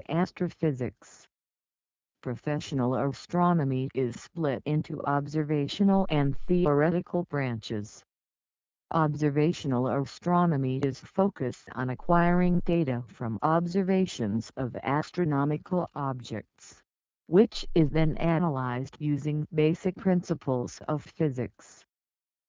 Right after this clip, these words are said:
Theoretical astronomy is oriented toward the development of computer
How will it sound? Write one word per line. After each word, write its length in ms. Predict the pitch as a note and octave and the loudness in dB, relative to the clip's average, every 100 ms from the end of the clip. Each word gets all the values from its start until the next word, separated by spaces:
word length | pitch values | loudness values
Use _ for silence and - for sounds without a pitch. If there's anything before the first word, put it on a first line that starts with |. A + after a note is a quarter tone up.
| _ _ - | _ _ 2
Theoretical 920 | G#3 A3 A3+ D3+ F#3+ A3 - F#3+ F#3+ | 4 6 4 4 4 2 0 -2 -2
astronomy 800 | F3+ - F#3 F#3 E3 A#2+ A#2 C3 | -4 -2 2 2 2 0 -4 0
is 240 | E3+ C#3+ | 0 0
oriented 800 | - D#3 D#3 D3 B2+ B2 B2 B2+ | -2 -2 0 0 -2 -2 -6 -4
toward 500 | - D#3+ D3 C#3+ C3 D3 | -2 0 2 2 -2 -4
the 100 | C#3 | -6
development 680 | B2+ C#3+ D3+ A#2+ D#3 D#3+ | -2 -2 -2 -2 -6 -4
of 200 | C#3+ - | -8 -2
computer 680 | G#3+ G3+ - G3 C#3+ C3+ | 2 2 4 2 4 2